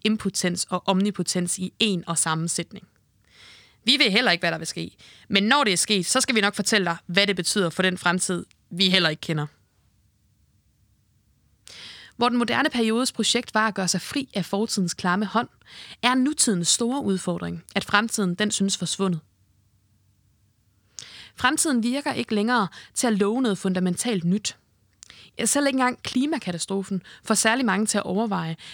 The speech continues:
at fremtiden kan blive radikalt anderledes end nutiden. I stedet for, så forestiller vi os uendelige variationer af det, der allerede eksisterer. Vi skal stadig flyve på udlandsrejser, bare med elfly.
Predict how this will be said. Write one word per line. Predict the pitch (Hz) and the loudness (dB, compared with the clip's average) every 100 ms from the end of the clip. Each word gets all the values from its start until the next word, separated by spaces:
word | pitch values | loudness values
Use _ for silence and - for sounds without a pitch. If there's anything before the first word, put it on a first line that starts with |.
| - | -8
at | 196 | -4
fremtiden | 196 214 - 202 | 0 0 2 -2
kan | 170 160 | -2 -4
blive | 180 180 | -4 0
radikalt | 180 175 - 294 202 - | 0 0 -4 0 0 0
anderledes | - 185 175 170 - - - | -2 0 -2 -4 -8 -8 -4
end | 180 | -2
nutiden. | 170 180 - 165 160 - _ _ _ _ _ _ _ _ _ _ - - - - | -2 -2 -4 -6 -8 -16 _ _ _ _ _ _ _ _ _ _ -20 -20 -20 -8
I | 226 | -4
stedet | - 302 233 | 0 2 2
for, | 208 | 2
så | 214 285 | 2 0
forestiller | - 240 240 214 180 | 0 -2 0 0 0
vi | 175 | 2
os | 170 - | 0 -2
uendelige | 233 - 320 220 170 | -6 0 2 2 2
variationer | 160 165 165 - 233 175 | 0 0 0 0 0 0
af | 175 | -2
det, | 226 240 - - | -4 -6 -8 -6
der | - | 0
allerede | 180 196 180 175 | 2 2 2 0
eksisterer. | 170 175 - 185 175 - _ _ _ _ _ _ - - - - | -2 -8 -8 -8 -10 -16 _ _ _ _ _ _ -20 -20 -20 -10
Vi | - | -4
skal | 220 240 | -2 -2
stadig | 254 294 320 | 0 2 2
flyve | - 202 | 0 -2
på | - | 0
udlandsrejser, | 196 185 180 - 92 - - _ _ - | 0 0 0 -4 -4 -6 -12 _ _ -2
bare | 190 | 2
med | 202 | 2
elfly. | 175 185 - 175 | 0 -4 -4 -10